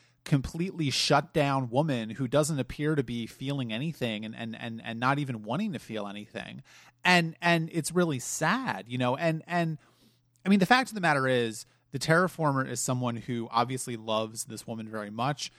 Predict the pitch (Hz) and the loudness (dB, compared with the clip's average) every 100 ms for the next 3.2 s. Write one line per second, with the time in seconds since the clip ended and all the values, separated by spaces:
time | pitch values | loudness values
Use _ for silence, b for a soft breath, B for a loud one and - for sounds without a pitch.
0 | b - 147 127 127 123 127 117 110 113 | b -10 0 2 2 -2 -4 -2 -2 -2
1 | 107 107 107 113 117 139 139 147 143 147 | -6 -6 -2 4 4 2 -2 0 0 0
2 | 147 151 - b b 131 135 170 156 - | 0 -2 -6 b b -2 2 2 2 4
3 | 135 117 | 4 2